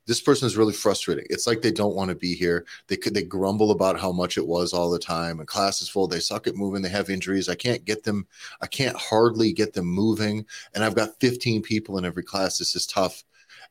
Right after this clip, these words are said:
And if you don't have that conversation from both ends, from top to bottom and from the bottom up,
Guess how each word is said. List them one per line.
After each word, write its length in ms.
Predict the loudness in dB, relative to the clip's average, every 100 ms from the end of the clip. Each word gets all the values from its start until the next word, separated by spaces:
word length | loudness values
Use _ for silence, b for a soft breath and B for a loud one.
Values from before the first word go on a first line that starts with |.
| -2
And 320 | 0 0 -2 -8 _ _
if 220 | -2 0
you 100 | -2
don't 380 | 4 4 4 2
have 240 | -2 0 0
that 160 | 0
conversation 920 | 0 -4 -2 -4 -2 -2 0 -4 -6
from 200 | -8 -8
both 260 | 0 0 2
ends, 260 | -2 -4 -8
from 160 | -10
top 220 | -4 -4 -4
to 60 | -6
bottom 260 | -4 -4
and 120 | -6
from 120 | -8 -8
the 60 |
bottom 340 | -6 -4 -4 -2
up, 220 | -2